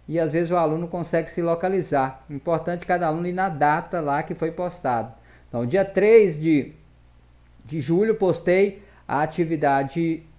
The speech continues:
da semana um com o formulário. Dia dezessete, cê, é, postei a atividade dois com o formulário. E dia vinte e quatro, postei a atividade com o formulário pra envio também. Aí todo mundo volta lá e acessa pra poder tá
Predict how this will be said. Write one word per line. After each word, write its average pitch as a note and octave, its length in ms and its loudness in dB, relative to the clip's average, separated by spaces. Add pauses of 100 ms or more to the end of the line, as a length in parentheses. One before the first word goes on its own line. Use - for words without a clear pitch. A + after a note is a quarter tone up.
da B2+ 140 -4
semana E3 460 -2
um F#3 160 -4
com G3 260 -6
o G3+ 60 -4
formulário. E3+ 600 0
Dia D#3+ 300 -2 (320)
dezessete, D#3+ 720 -2
cê, C#3+ 240 0
é, C3+ 260 0
postei D3 540 0
a C#3+ 40 2
atividade B2+ 500 -4
dois D3 220 0
com C#3+ 180 -8
o - 20 -12
formulário. E3+ 520 -2
E D#3+ 40 -4
dia F#3 160 0
vinte G3+ 220 -6
e - 20 -18
quatro, F#3 360 0 (360)
postei G3 480 2
a F#3 40 0
atividade F3 720 0 (1300)
com E3+ 300 0
o F#3+ 60 -6
formulário F#3 560 0
pra F3 100 -2
envio E3+ 320 -2
também. E3+ 560 -4
Aí A#2+ 160 -6
todo E3+ 240 -2
mundo E3 180 -6
volta C#3+ 380 2
lá C#3 180 0
e E3 60 -2
acessa C#3+ 600 -2
pra D#3 180 -8
poder C#3+ 360 -2
tá D3 300 -6